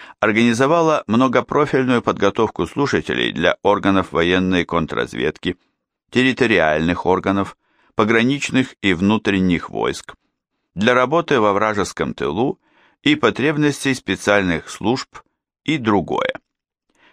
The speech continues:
При Высшей школе Н К В Д С С С Р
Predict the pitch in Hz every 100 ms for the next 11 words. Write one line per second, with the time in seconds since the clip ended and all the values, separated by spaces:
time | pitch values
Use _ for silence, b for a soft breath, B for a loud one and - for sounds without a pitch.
0 | b - 131 139 165 - 139 127 - 120
1 | 113 95 87 - 90 85 95 90 85 82
2 | 78 - - 78 - 73 - 135 110